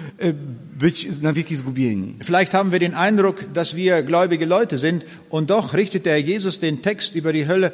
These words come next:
Speaker 2: an uns.
Speaker 1: A może mamy wrażenie, że jesteśmy ludźmi wierzącymi, a jednak Pan Jezus kieruje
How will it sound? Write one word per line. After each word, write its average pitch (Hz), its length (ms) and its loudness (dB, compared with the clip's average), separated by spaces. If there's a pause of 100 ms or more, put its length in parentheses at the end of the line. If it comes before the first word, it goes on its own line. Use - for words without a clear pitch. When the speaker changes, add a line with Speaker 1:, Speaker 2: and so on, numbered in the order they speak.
(120)
Speaker 2:
an 156 160 -2
uns. 202 420 0 (600)
Speaker 1:
A 143 40 -4
może 165 220 2
mamy 170 360 4
wrażenie, 160 340 2
że 156 60 -2
jesteśmy 165 380 -2 (260)
ludźmi 185 680 2
wierzącymi, 170 840 2 (320)
a 160 80 2
jednak 160 460 0
Pan 165 240 4
Jezus 147 580 2
kieruje 156 480 0